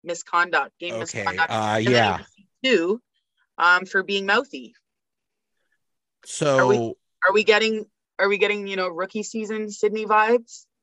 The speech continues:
Speaker 1: in any of
Speaker 2: Um,
Speaker 1: that?
Speaker 2: I, I, <sighs> f-, I'm, I, basically,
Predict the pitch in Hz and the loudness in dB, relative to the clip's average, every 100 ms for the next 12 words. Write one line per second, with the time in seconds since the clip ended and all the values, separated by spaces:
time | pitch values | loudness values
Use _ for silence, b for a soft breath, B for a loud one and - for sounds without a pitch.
0 | _ 127 120 123 117 117 110 254 - _ | _ -6 -2 0 0 0 2 0 -2 _
1 | _ _ - 123 - 127 - 131 - - | _ _ -6 -4 -4 -6 -6 -6 -6 -10
2 | - - - - - - - - 110 - | -14 -20 -18 -16 -16 -16 -20 -20 -20 -14
3 | - 139 139 143 - - 151 _ _ _ | -2 0 0 -2 -8 -6 -6 _ _ _
4 | _ - 131 160 190 202 175 165 151 143 | _ -6 4 6 6 4 6 6 6 6